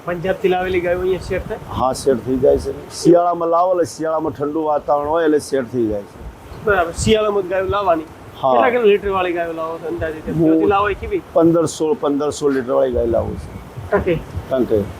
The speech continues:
Speaker 2: દિવસનું ત્રીસ લીટર દૂધ આલે એવી ગાય ત્યાંથી લાવીએ.
Speaker 1: હા.
Speaker 2: પછી જેવી આપણી, આમ, કે ચાકરી.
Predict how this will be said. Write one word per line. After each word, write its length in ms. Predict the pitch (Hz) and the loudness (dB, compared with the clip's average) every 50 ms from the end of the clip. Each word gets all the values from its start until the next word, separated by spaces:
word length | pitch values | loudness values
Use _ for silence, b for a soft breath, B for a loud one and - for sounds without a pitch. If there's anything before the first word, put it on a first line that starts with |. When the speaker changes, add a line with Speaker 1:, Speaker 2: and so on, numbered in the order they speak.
| - - - | -16 -4 2
Speaker 2:
દિવસનું 420 | 139 165 175 160 - 175 165 - - | 4 4 4 4 2 -2 -4 -4 0
ત્રીસ 240 | 180 165 - - 170 | 0 -2 0 0 -2
લીટર 160 | 151 160 160 | -2 -2 -2
દૂધ 220 | 143 143 151 147 | -2 -2 0 2
આલે 220 | 151 151 165 170 156 | 2 4 4 4 4
એવી 180 | 147 147 147 | 2 0 -2
ગાય 200 | 123 135 139 139 | -2 -2 -2 -2
ત્યાંથી 320 | 131 - 139 123 - 131 127 | -2 -4 -6 -6 -4 -4 -4
લાવીએ. 360 | 131 135 151 160 151 135 120 | -2 0 2 2 2 2 0
Speaker 1:
હા. 420 | 117 - - - - - - - - - - - - - - | -2 -4 -12 -20 -20 -18 -16 -16 -14 -16 -18 -20 -20 -10 -2
Speaker 2:
પછી 240 | - 151 - - 170 | -2 0 4 4 2
જેવી 300 | 135 123 156 160 165 165 | 4 4 2 4 4 4
આપણી, 520 | 160 156 143 - 156 156 156 151 147 - - - - - - - | 4 4 2 2 -2 -2 -2 -2 -2 -4 -6 -10 -16 -20 -8 -2
આમ, 200 | - 131 131 131 | 0 0 0 0
કે 140 | 120 151 147 | -2 -2 -4
ચાકરી. 500 | - - 175 160 160 127 127 123 117 | 0 2 2 2 2 2 0 -4 -4